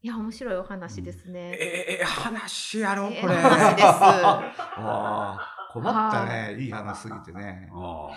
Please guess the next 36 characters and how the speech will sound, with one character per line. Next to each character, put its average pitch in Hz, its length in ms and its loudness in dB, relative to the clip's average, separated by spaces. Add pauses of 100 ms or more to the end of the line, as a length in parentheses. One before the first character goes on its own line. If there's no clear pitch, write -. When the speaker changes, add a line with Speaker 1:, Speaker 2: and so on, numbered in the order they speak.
(320)
Speaker 2:
ー。 - 20 -20
Speaker 1:
ち 247 120 -10
ょ - 20 -6
っ - 20 -10
と 220 240 -4
そ 233 200 -2
れ 240 180 2
を 240 280 2
引 262 300 -6
き 294 80 -20
継 269 120 -2
い 240 120 0
で、 190 380 0
立 214 160 -4
石 220 220 -2
さ 208 100 2
ん 196 60 0
に 190 100 -2
も 196 240 2
お - 20 4
伺 202 300 6
い 214 80 8
し 214 100 -2
た 240 100 12
い 208 80 8
な 214 200 8
と 214 120 2
思 214 200 2
う 214 40 0
ん 208 60 -2
で 202 120 -2
す 196 80 -18
け 208 100 -4
れ 190 100 -2
ど 196 140 -6
も。 190 220 -4